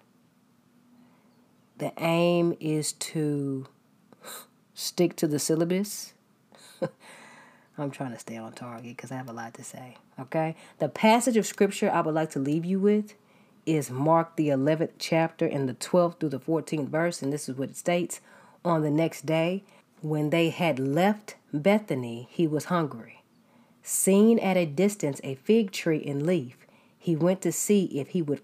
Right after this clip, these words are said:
find anything on it. But he found nothing but leaves, for it was not the season for figs. He said to it, 'No one will ever eat fruit from you again.'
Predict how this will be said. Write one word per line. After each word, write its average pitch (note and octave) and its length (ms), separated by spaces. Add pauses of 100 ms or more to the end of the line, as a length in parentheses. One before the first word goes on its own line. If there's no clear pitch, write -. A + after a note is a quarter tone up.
find E3 460
anything D#3 520
on D#3 280
it. - 300 (440)
But D3 120
he C#3+ 120
found C#3 560 (100)
nothing E3+ 580
but E3 160
leaves, D#3 680 (420)
for D#3+ 180
it D3 60
was C#3 180
not D#3 280
the C#3+ 100
season F3+ 520
for D3+ 180
figs. C#3 720 (400)
He E3 160
said G3+ 420
to C3+ 220
it, G#2+ 180 (380)
'No E3 360
one F3+ 460
will C#3+ 260
ever E3+ 300
eat E3+ 200
fruit G3+ 360
from D3 260
you E3+ 160
again.' C#3+ 460